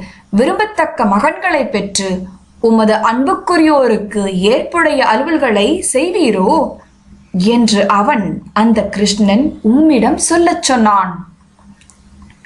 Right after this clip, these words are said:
நான் தொலைவில் இருந்தபோது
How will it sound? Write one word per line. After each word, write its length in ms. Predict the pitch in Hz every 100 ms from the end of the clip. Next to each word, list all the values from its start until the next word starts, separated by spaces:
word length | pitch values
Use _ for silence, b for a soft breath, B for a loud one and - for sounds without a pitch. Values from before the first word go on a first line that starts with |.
| B B B B B B B B - - - _ _ _
நான் 480 | 208 208 208 208 202
தொலைவில் 460 | 214 226 233 240
இருந்தபோது 880 | - 220 220 208 214 208 320 320 -